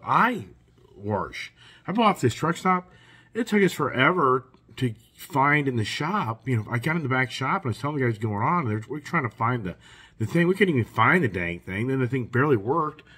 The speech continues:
So I rinsed out my eyes <clears throat> and then got back in the vehicle and continued on my path. And nah, no way. That's, <laughs> it isn't that. It's something else.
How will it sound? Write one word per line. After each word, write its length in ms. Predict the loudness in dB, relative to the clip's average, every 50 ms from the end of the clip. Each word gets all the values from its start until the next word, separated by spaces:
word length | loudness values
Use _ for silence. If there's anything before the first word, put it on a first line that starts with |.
| -20 -20 -20 -20 -20 _
So 120 | -2 2
I 20 | 4
rinsed 260 | 6 6 6 4 4
out 100 | 2 2
my 120 | 2 0 2
eyes 640 | 4 6 6 8 8 8 6 6 4 2 0 -6 -14 _ -10 -8
<clears throat> 200 | -8 -10 _ -2
and 500 | 0 2 4 4 4 4 2 0 -2 2
then 160 | 4 4 4
got 160 | 4 4 4 6
back 240 | 6 6 6 4
in 120 | 2 2 2
the 80 | 2
vehicle 400 | 2 2 4 4 4 2 2 0
and 140 | -2 -2 -2
continued 440 | -4 -6 -6 -4 -2 -2 0 0 0
on 100 | 0 0
my 120 | -2 -4
path. 480 | -4 -4 -2 0 0 2 2 0 -2 -6 _ _ -20 -20 -20 -20 -20 _ -10
And 180 | -10 -8 -6
nah, 300 | -4 -4 -4 -2 -2 -4
no 180 | -4 -4 -4 -2
way. 360 | -2 -2 -2 -2 -4 -6 -6 -10 -14 -12
That's, 280 | -8 -8 -8 -6 -6 -4
<laughs> 0 |
it 220 | -2 0 2 4 4
isn't 300 | 4 4 4 2 -2 0
that. 380 | 0 0 0 0 -2 -6 -14 _ _ -20 -20 -20 -18 -12 -10
It's 140 | -8 -4
something 340 | 0 0 2 4 4 4 4
else. 420 | 6 6 4 4 2 0 -6 -10